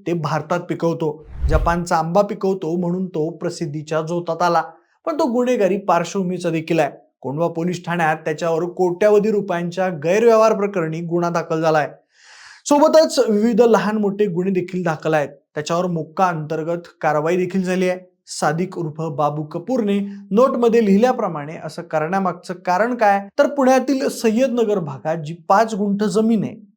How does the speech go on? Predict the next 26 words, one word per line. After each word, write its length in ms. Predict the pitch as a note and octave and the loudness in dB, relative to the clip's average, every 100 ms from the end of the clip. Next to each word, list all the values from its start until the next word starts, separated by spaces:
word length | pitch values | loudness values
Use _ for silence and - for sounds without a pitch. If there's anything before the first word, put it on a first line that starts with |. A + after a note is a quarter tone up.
| - | -4
यावरून 560 | C3+ F3 D#3+ C#3+ E3 E3+ | 2 2 2 -4 -8 -6
त्याच्यात 500 | D3 C#3+ F3+ D3+ D3+ | -6 -2 -2 -2 -4
आणि 200 | D3 E3+ | -12 -8
फारुख 280 | D#3+ C#3+ F3 | -6 -6 -8
शेख 180 | - D#3+ | -12 -12
यांच्यात 280 | C#3+ C#3+ D3 | -10 -10 -8
वाद 220 | D#3 D3+ D3+ | -2 -2 -2
सुरू 200 | E3 D#3 | -6 -4
होता. 260 | D3+ C3 C3 - _ _ - | -2 -2 -4 -10 _ _ 2
हा 80 | A#3+ | 4
वाद 340 | A#3 A#3 A#3+ - - _ _ - | 6 6 4 0 -14 _ _ -2
खूप 280 | C4+ - - - - | 0 0 -4 -18 -10
दिवसांपासून 720 | D3+ G3 G3 C4+ C4+ B3 B3+ | 0 2 4 2 2 0 -2
सुरू 200 | B3+ A#3+ | -4 0
होता. 280 | A3+ G#3+ G#3 G#3 _ _ _ F#3 | 0 2 -2 -4 _ _ _ 0
त्याच 240 | F#3 G3 | 0 0
वादातून 480 | D#3+ D3+ D#3+ E3+ G3 | -2 0 -2 -4 -6
फारुख 420 | - C#3 E3 D#3+ | -4 -6 -6 -10
शेख 320 | - G#3+ D3 | -2 0 0
याच्याकडून 480 | C3+ C#3 D#3 D3+ F3+ | -6 -6 -6 -6 -6
सादिक 440 | E3+ D#3 C3+ F#3 F3+ | -6 -6 -6 -6 -6
यांना 220 | C3+ D3 | -6 -8
त्रास 320 | D3+ F3+ G3 | -2 2 2
दिला 180 | F#3+ G3+ | 4 4
जात 200 | F#3+ E3+ | 4 0
होता, 260 | D#3+ C#3+ | -2 -4